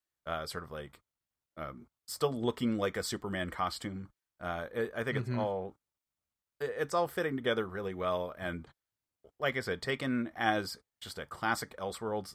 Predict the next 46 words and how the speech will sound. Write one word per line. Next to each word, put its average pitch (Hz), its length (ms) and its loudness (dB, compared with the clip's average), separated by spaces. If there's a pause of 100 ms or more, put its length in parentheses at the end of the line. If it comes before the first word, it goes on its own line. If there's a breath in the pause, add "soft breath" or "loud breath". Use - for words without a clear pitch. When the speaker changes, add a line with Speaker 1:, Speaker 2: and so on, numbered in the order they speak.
Speaker 1:
This 104 140 -4
is 92 100 -6
exactly 87 800 -2 (100)
what 92 240 -2
those 95 180 2
types 90 200 -4
of 85 80 -10
stories 87 280 -6
are - 100 -10
like, 113 340 0 (100)
and 87 280 -4
I 104 400 -2 (120)
am 110 380 -4
excited 92 400 -2
for - 180 -10
it. - 100 -14
Speaker 2:
What 208 140 12
did 311 180 2
you 294 80 4
think 277 240 4
of 165 160 8
My 139 260 10
Bad 120 380 8
Number 95 340 -4
One? 76 380 -8 (240)
Speaker 1:
Oh, 120 80 12
I 104 60 12
fucking 87 260 2
loved 80 200 -6
it. - 160 -6
Speaker 2:
I 240 160 12
figured 247 380 10
this 180 200 8
would 165 100 8
be 151 120 6
very 139 340 12
much 120 260 6
up 120 200 6
your 123 180 8
alley. 117 320 8
This 160 380 8
is, 196 520 10 (800)
this 190 400 8
is 240 400 12 (120)
parody 233 600 12
of, 170 760 12